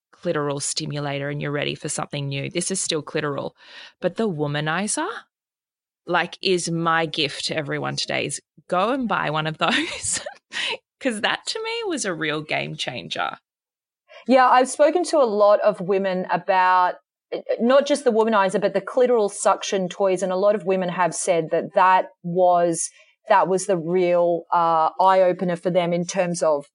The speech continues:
Speaker 2: just learning the amount of pleasure their bodies could receive.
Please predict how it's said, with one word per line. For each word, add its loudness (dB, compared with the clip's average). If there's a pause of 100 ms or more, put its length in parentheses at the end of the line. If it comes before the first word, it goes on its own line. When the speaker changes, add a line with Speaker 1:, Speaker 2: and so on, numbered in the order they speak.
(400)
Speaker 2:
just 0
learning 2
the 2
amount 0
of -4 (100)
pleasure -2
their 0
bodies 0
could -4
receive. 2